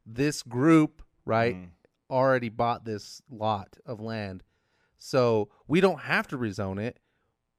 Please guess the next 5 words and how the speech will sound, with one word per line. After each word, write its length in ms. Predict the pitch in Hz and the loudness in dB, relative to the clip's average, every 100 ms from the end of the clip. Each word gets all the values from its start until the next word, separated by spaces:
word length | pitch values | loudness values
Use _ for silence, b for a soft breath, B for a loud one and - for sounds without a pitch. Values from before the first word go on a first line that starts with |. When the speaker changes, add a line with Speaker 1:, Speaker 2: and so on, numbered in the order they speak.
| _ | _
Speaker 1:
but 460 | 135 139 127 117 - _ _ _ _ _ _ _ _ _ _ | 2 4 4 0 -4 _ _ _ _ _ _ _ _ _ _
it's 200 | - 131 | -6 -4
their 240 | - 131 117 | 0 0 2
land, 480 | 110 113 95 95 92 | 0 -2 -2 -8 -12
so." 1200 | - - 120 110 101 101 98 95 95 92 92 92 | -14 -2 2 4 4 2 2 0 -2 -4 -6 -10